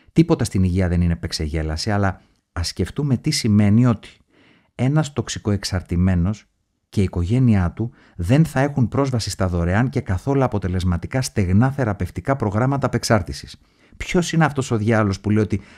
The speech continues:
ακόμα και για να γλιτώσεις από το θάνατο και τις ουσίες πρέπει να έχεις λεφτά; Και ποιος είναι αυτός ο κερατάς που λέει ότι ψυχιατρικά ασθενείς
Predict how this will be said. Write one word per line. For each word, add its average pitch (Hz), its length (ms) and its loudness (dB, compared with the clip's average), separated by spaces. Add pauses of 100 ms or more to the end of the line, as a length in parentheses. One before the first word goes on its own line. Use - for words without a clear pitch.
ακόμα 127 380 0
και 143 100 0
για 117 160 4
να 104 100 6
γλιτώσεις 104 580 0
από - 120 -4
το 101 100 0
θάνατο 127 500 2
και 92 120 -2
τις 87 200 -4
ουσίες 101 420 0 (240)
πρέπει 120 300 6
να 101 120 6
έχεις 95 240 2
λεφτά; 90 540 -4 (280)
Και - 100 -4
ποιος 185 240 0
είναι 190 80 4
αυτός 165 200 2
ο 143 60 2
κερατάς 131 600 4 (260)
που 107 120 -2
λέει 139 200 8
ότι 123 180 4
ψυχιατρικά 113 720 2
ασθενείς 131 640 6